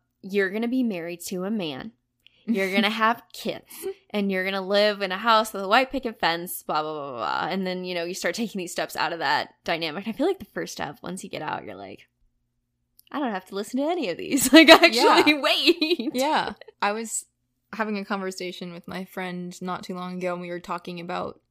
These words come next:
Speaker 2: what we're most afraid of.
Speaker 1: Mm.
Speaker 2: And she said that you're afraid of feeling trapped.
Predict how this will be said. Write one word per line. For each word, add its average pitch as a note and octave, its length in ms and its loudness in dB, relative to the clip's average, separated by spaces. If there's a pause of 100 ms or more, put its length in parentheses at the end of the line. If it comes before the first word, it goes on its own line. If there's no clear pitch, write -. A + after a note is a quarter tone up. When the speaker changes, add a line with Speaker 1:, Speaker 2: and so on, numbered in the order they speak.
(160)
Speaker 2:
what F3+ 160 -8
we're F3 340 -6
most F#3+ 240 -10
afraid F3+ 320 -6
of. C#4+ 300 -6
Speaker 1:
Mm. G#3+ 340 -6 (200)
Speaker 2:
And F#3 380 -6 (240)
she G3+ 140 -6
said G#3 260 -4
that F3+ 280 -2 (260)
you're F3+ 200 -6
afraid F3+ 340 -8
of F#3 120 -8
feeling F3 320 -10
trapped. - 520 -8